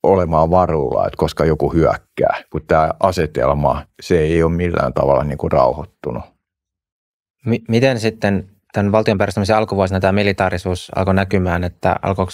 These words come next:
Speaker 2: Israel voimakkaasti panostaa sitten omaan armeijaan ja millaisia, sit jos miettii sitä aluetta, niin millaisia ehkä erityispiirteitä sitten alkoi muodostua ja mitä, mitä erityisseikkoja on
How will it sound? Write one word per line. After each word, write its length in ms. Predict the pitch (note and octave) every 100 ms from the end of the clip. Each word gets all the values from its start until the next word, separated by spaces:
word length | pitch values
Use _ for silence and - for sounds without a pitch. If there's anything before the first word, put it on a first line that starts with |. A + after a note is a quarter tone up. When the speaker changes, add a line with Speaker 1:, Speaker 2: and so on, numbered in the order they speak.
| -
Speaker 2:
Israel 320 | G#2 G2+ F#2+
voimakkaasti 480 | G#2+ G2+ F#2+ F#2 -
panostaa 380 | G2+ G2 -
sitten 160 | F#2 G2+
omaan 200 | F#2+ F#2+
armeijaan 400 | F#2+ F#2 F2+ F2+
ja 60 | F2+
millaisia, 540 | G2 F#2+ - F#2 F2+ - _ _ _ _ _
sit 160 | -
jos 100 | G2
miettii 320 | A2 G#2 -
sitä 260 | F#2+ - G2+
aluetta, 400 | - G#2+ G2+ -
niin 60 | G2+
millaisia 280 | G#2+ G2+ G2+
ehkä 220 | F2+ A2
erityispiirteitä 1080 | G#2 G2+ F#2+ F2 - - - G2 F#2+ F#2+ F2
sitten 500 | F2+ - F2+ F2+ F2+ - -
alkoi 200 | G2 G2+
muodostua 440 | G2 F#2+ F2 - F#2
ja 80 |
mitä, 300 | F#2+ G#2+ A2 - _
mitä 220 | A2 B2
erityisseikkoja 720 | B2 A#2 A2 - G#2 G2 G2+
on 180 | G2 G2